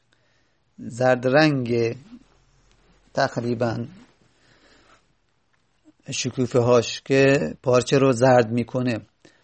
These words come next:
و الواجب فی الرجل و المرأة ما یستر العورة، و واجب در کفن مرد و زن آنچه که عورت رو بپوشانه،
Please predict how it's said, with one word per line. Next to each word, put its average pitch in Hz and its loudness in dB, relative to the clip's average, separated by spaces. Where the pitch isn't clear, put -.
و 135 0
الواجب 185 4
فی 214 0
الرجل 190 4
و 185 4
المرأة 175 2
ما 175 -2
یستر 180 0
العورة، 170 2
و 131 -2
واجب 156 4
در 139 4
کفن 143 -2
مرد 139 -2
و 151 4
زن 220 -2
آنچه 226 -4
که 214 -2
عورت 156 -2
رو 196 -4
بپوشانه، 127 -4